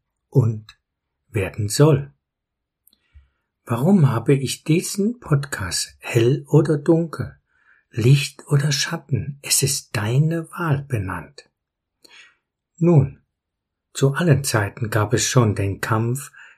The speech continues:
zwischen dem Lichten und dem Dunklen. Wie wir später hören werden, ist dies auch ganz speziell an diesem Tag exemplarisch der Fall.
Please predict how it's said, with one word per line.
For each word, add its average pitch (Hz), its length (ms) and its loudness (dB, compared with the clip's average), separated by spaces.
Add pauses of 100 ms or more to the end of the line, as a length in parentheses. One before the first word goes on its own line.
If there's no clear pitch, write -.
(120)
zwischen 107 420 0
dem 107 400 0
Lichten 120 920 -4
und 147 320 2 (240)
dem 143 240 6
Dunklen. - 580 0 (1000)
Wie 107 160 0
wir 107 160 4
später 110 480 -2
hören 98 480 -4
werden, 110 560 -4 (260)
ist - 360 0
dies 131 340 0
auch - 260 -6
ganz 139 300 -2
speziell 143 840 -2 (320)
an 107 220 -2
diesem 107 500 -2
Tag 123 560 -4 (460)
exemplarisch 104 1120 -4
der 131 140 0
Fall. - 420 -6